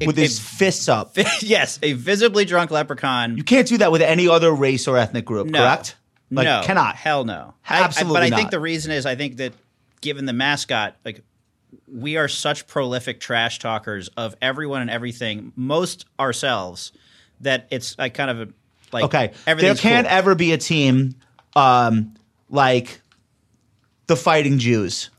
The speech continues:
Speaker 2: It just, I don't think that would go well,
Speaker 1: <laughs>
Speaker 2: right?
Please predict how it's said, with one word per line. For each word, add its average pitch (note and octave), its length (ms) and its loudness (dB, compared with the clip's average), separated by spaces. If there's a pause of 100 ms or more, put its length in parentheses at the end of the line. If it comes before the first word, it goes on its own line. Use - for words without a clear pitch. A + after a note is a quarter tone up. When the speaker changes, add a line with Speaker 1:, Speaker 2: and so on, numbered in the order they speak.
(380)
Speaker 2:
It F3 140 4
just, G#3+ 220 4
I F#3+ 160 4
don't G3 180 4
think G3+ 220 4
that E3+ 180 4
would D3+ 120 4
go B2+ 180 4
well, G#2 360 0
Speaker 1:
<laughs> - 40 -20
Speaker 2:
right? C#3+ 400 0